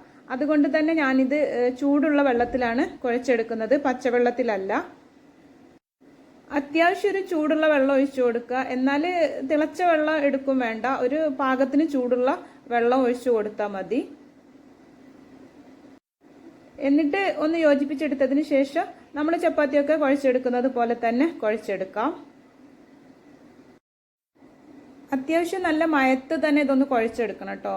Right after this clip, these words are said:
മാവ് അധികം ടൈറ്റ് ആവാതെ ദാ ഇതുപോലെ നല്ല മയത്ത് തന്നെ ഒന്ന് കുഴച്ചെടുക്കുക. ഏഹ്, ഒരുപാട് ടൈറ്റും ആവരുത്, ഒരുപാട് ലൂസും ആവരുത്. ഇനി ഇത് പരത്തിയെടുക്കാനുള്ള എളുപ്പമാർഗ്ഗം എങ്ങനെയാണെന്ന് നോക്കാം. നമ്മൾ ഇത് കുറച്ച്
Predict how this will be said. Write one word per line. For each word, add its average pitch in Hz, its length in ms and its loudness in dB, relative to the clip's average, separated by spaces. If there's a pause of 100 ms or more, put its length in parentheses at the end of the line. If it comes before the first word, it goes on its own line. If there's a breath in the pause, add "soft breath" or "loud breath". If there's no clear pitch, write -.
(120)
മാവ് 226 320 0 (220)
അധികം 269 400 0
ടൈറ്റ് 262 400 0
ആവാതെ 240 480 2
ദാ 240 200 0
ഇതുപോലെ 247 480 0 (220)
നല്ല 269 240 0
മയത്ത് 269 480 2
തന്നെ 269 200 2
ഒന്ന് 262 180 0
കുഴച്ചെടുക്കുക. 220 640 -4 (380 loud breath)
ഏഹ്, 208 180 -10
ഒരുപാട് 285 480 2
ടൈറ്റും 285 380 2
ആവരുത്, 254 380 0 (140)
ഒരുപാട് 277 400 2
ലൂസും 233 340 0
ആവരുത്. 170 400 -6 (1200)
ഇനി 320 200 -4
ഇത് 320 220 -2 (140)
പരത്തിയെടുക്കാനുള്ള 254 880 0 (180)
എളുപ്പമാർഗ്ഗം 240 680 0
എങ്ങനെയാണെന്ന് 214 440 -4
നോക്കാം. 202 400 -4 (320)
നമ്മൾ 262 280 2 (220)
ഇത് 247 180 -2
കുറച്ച് 277 380 -2